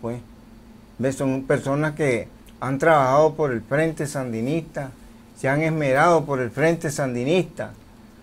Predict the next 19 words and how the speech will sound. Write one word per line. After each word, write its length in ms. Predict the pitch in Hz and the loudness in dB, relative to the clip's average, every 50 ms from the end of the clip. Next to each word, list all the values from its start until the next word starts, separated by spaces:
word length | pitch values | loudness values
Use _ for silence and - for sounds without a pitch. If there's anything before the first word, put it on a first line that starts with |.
| - - - - | -20 -20 -16 -6
¿Ve? 200 | - 123 151 175 | 2 4 6 8
Y 60 | 170 156 | 8 8
hoy 160 | 147 156 170 | 8 8 6
aquí 240 | 160 147 151 180 180 | 6 4 4 2 2
más 240 | 170 170 180 175 151 | 4 2 2 0 0
estamos 380 | 143 143 156 165 175 170 156 | 0 0 0 0 0 0 -2
por 200 | - - 123 120 | -2 -2 0 6
eso, 320 | 139 170 180 170 - 143 127 | 6 6 6 6 2 -2 -2
un 120 | 127 135 139 | -2 2 4
repudio 520 | 170 156 151 - 170 180 190 196 185 170 | 4 2 4 8 8 8 10 10 8 8
a 100 | 143 135 | 6 4
nomás 340 | 135 135 127 120 147 165 185 | 2 0 2 2 2 2 2
Noguera. 640 | 196 180 156 143 160 196 208 185 147 123 101 95 - - - - - - - - - - - - - - | 4 4 6 6 8 8 8 8 6 2 0 -4 -8 -14 -20 -20 -20 -20 -20 -20 -20 -20 -20 -20 -12 -6
No 300 | 127 127 151 180 175 - | 0 2 2 2 2 4
quieren 380 | - 170 175 180 190 190 185 | 4 6 6 6 6 4 4
a 80 | 180 180 | 2 2
Noguera. 560 | 170 156 131 127 147 175 185 170 135 110 98 95 92 - - - - - - - - - - - - - | 2 2 6 8 10 10 10 8 6 2 -2 -6 -12 -18 -20 -20 -20 -20 -20 -20 -20 -20 -20 -18 -12 -10
Aquí 300 | 113 110 - - 170 185 | -10 -8 -2 0 0 2
nosotros 600 | 190 185 156 170 175 180 175 190 185 175 151 | 4 2 4 4 4 4 4 4 2 2 2